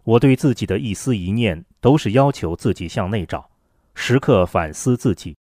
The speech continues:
绝不敢把这么严肃的法在嘴上随便说，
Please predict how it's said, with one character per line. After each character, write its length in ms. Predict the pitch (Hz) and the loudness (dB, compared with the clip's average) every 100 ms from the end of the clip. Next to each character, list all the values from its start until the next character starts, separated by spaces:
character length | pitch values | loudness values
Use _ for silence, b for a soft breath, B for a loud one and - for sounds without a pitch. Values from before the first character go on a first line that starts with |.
| _ _ _ | _ _ _
绝 220 | - 151 | 4 6
不 160 | 180 151 | 6 4
敢 180 | 98 92 | 2 -2
把 220 | 80 78 | -4 -2
这 160 | - 135 | -2 -2
么 80 | |
严 220 | 90 85 104 | -2 -4 -4
肃 180 | - 95 | -4 -4
的 80 | |
法 380 | 87 90 71 76 - | -4 -6 -8 -10 -4
在 320 | 104 90 82 | -2 -2 -4
嘴 220 | - 80 | -4 -6
上 280 | 76 101 78 | -4 -6 -6
随 260 | - 87 90 | -8 -8 -6
便 180 | 90 | -6
说， 280 | - 87 85 | -8 -10 -10